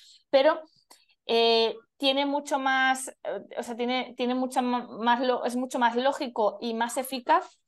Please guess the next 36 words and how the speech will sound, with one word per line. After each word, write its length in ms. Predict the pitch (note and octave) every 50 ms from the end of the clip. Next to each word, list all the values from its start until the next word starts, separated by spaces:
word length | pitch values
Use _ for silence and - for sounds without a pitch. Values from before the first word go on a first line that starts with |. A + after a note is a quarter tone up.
| _ _ _ _
utilizar 760 | - - C4+ B3 C4 B3 A#3 A#3+ A#3+ - B3 B3+ B3+ - - -
herbáceos, 680 | G#3 G#3 G#3+ G3+ G#3 G3+ G#3+ G#3 G3+ - - G3+ F#3+ G3+
utilizar 500 | G3 G3 G#3 G#3 G#3+ G#3+ A3+ A#3 A3+ -
plantas 580 | - C#4+ C#4+ C#4+ C#4+ C4 C#4 C4 C#4+ E4+ - _ _ _ _ _ _ -
que 60 | B3+ A#3+
nos 160 | A#3+ A3+ A#3
van 160 | A#3+ A#3+ B3+
a 20 |
ayudar 460 | C4+ B3+ C4+ C4+ C4+ C#4 C#4+ C4 A3+ -
al 180 | - A3 A#3 A3+
control 420 | - A3+ A3 A3 G#3+ B3 B3+ C#4
de 80 | C4 B3
microbios 520 | A3+ G#3+ G3+ A3 A3+ A3+ A3+ B3 C4 -
patógenos, 640 | - C#4+ C#4 C#4 C#4+ C4+ C4 - C#4 B3+ C4 B3+ -
pero 260 | - A#3 G#3 G#3 G3+
nos 140 | G3 G3+ G#3
van 160 | A3 A3+ A#3
a 40 | B3
ayudar 340 | B3+ B3+ B3 A#3+ A#3 A#3+ A#3+
a, 60 | B3 -
a 240 | - A3+ A3+ G#3+
reequilibrar 880 | G#3+ G#3+ G#3 G#3+ G#3 G#3 _ - A3+ G#3 G#3+ A3 G#3+ G3+ G#3+ B3 B3+ B3
la 140 | B3 A#3 A3+
microbiota, 800 | A3 G#3 G3+ G#3 G3+ G3 G3 A3 A3+ A3 G#3+ - G#3+ G3 - _ _ _ -
a 120 | G3+ G#3
no 100 | G#3+ A3+
ser 200 | - B3+ A3+ A#3
tan 160 | A#3+ A3+ A3+
agresivos 500 | A3+ A3 A3+ A#3 A3+ B3 G#3+ G#3+ G#3 - -
y 80 | - A3
sobre 320 | - C4+ A#3+ A#3+ A#3+ A#3
todo 320 | A#3 - B3+ B3 B3 C4+ C#4+
a 80 | B3+
no 160 | A#3 A#3 A#3+ A#3+
generar 500 | - C4+ B3+ A#3 A3+ A3 A3+ A3 A3 -
disbiosis, 760 | G#3 G3 G3 F#3+ G#3 A3 B3 B3 B3 - G3+ G3 - -